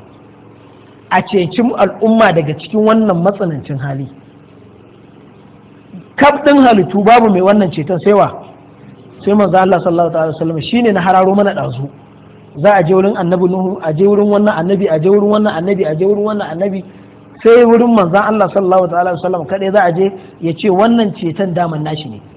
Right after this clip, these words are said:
Wannan kuma shine al-maqamul mahmud da Allah ta'ala ya ce, "Asa an yab'asaka rabbuka maqaman mahmudan." Babu wani mai wannan ceton sai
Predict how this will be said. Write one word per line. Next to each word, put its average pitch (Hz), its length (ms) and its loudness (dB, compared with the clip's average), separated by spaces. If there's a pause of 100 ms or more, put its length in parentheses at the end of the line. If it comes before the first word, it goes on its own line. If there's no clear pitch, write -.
(1400)
Wannan 233 320 2
kuma 208 160 0
shine 233 380 0
al-maqamul 190 720 0
mahmud 156 480 -2
da 170 160 -2
Allah 190 160 -2
ta'ala 175 320 -2
ya - 20 -10
ce, 185 140 -6
"Asa 208 560 4 (440)
an 208 120 -2 (160)
yab'asaka 196 800 -2
rabbuka 175 760 -2
maqaman 269 640 2 (920)
mahmudan." 165 560 -6 (2000)
Babu 226 400 4
wani 220 160 6
mai 220 100 4
wannan 208 300 2
ceton 170 320 -2
sai 202 100 -2